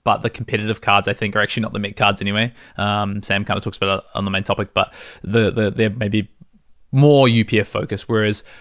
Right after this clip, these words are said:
things like the Guardian Boots, um, the Red Bittering Thorns, those are competitive cards that I wanna have access to. So there's kinda two reasons for me that I'm definitely gonna buy into, into this product. Um, but yeah, I'm, I'm looking forward to it. I mean, that comes out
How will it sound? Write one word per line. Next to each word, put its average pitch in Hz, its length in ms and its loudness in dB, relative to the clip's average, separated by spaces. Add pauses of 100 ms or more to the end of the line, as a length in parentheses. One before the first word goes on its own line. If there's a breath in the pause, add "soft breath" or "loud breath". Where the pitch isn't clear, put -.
(400 loud breath)
things 131 160 0
like 123 120 4
the 95 60 -8
Guardian 101 360 2
Boots, - 580 -4 (120)
um, 95 560 0
the 98 160 2
Red 101 180 0
Bittering 101 240 -4
Thorns, 98 300 -4
those 107 240 2
are 101 80 0
competitive 95 560 -6
cards 95 260 0
that 98 80 -2
I 95 60 2
wanna 98 200 -2
have 98 120 0
access 98 300 -2
to. 110 180 0
So 101 240 0 (260 loud breath)
there's 196 120 2
kinda 226 180 6
two 127 180 4
reasons 113 300 2
for 117 60 -4
me 107 120 2
that 107 80 2
I'm 104 80 -2
definitely 104 240 -4
gonna 104 140 -2
buy 104 220 -2
into, 101 540 -4
into - 220 -10
this 101 100 -6
product. 104 440 -2 (160)
Um, 101 640 0 (920 soft breath)
but 113 120 4
yeah, 113 140 4 (140)
I'm, 113 300 2
I'm 135 80 6
looking 214 200 4
forward 156 180 2
to 139 80 -2
it. 135 60 -4
I - 40 -2
mean, 120 120 0
that 147 120 4
comes 143 220 2
out 117 260 2